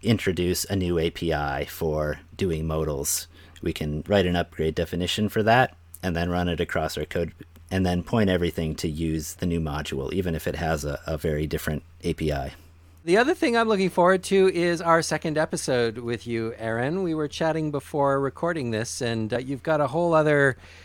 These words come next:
Speaker 2: thing you're working on there at No Red Ink around test-driven development. Did you want to, uh, give a sneak thirty-second teaser about what we're gonna talk about there?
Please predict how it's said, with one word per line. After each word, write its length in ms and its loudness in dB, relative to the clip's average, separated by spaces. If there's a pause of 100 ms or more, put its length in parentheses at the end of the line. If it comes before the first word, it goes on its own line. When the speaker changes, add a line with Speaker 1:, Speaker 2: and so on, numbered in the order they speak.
Speaker 2:
thing 240 4
you're 100 4
working 340 0
on 320 2
there 240 0
at 200 -6
No 180 2
Red 200 2
Ink 240 0
around 500 0
test-driven 640 -2
development. 840 -2 (200)
Did 140 -2
you 80 6
want 260 4
to, 360 4
uh, 260 8 (180)
give 120 0
a 80 -2
sneak 680 -4
thirty-second 840 0
teaser 460 0
about 340 2
what 340 -2
we're 120 -6
gonna 180 -4
talk 220 -2
about 240 -2
there? 200 -2